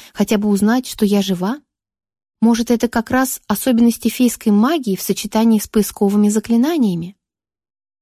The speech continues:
Кто бы это мог быть? Камила?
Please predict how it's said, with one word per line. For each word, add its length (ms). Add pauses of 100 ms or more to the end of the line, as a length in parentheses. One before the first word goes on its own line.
Кто 220
бы 100
это 180
мог 220
быть? 340 (500)
Камила? 600